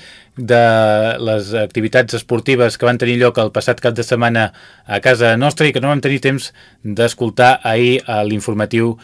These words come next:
de Ràdio Palafrugell. D'una banda, escoltarem primer de tot a l'entrenador del Futbol Club Palafrugell, Raül Coloma, que valora la victòria per u a cinc al camp del Lloret B del diumenge passat, una victòria, doncs,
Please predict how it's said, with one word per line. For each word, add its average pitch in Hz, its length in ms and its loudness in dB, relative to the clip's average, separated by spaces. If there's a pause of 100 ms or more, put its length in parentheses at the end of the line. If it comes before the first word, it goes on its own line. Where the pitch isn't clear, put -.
(240)
de 110 220 0
Ràdio 113 400 0
Palafrugell. 107 560 -2
D'una 147 160 -2
banda, 151 300 2 (100)
escoltarem 123 540 0 (280)
primer 113 300 0
de 120 80 2
tot 135 240 -2
a 120 180 -2
l'entrenador 113 720 0
del 117 220 2
Futbol 120 480 -2
Club 120 240 -4
Palafrugell, 120 640 0
Raül 127 280 2
Coloma, 123 400 0 (280)
que 110 160 0
valora 151 480 4
la 117 400 0
victòria 127 560 0
per 117 160 0
u 143 160 0
a 117 80 2
cinc 127 300 -2 (260)
al 101 240 -6
camp 120 340 -2
del 107 460 -4
Lloret 117 640 -2
B 143 160 0 (340)
del 104 560 -2
diumenge 110 560 -2
passat, 139 400 0 (240)
una 117 160 -4
victòria, 117 400 0
doncs, 117 320 -4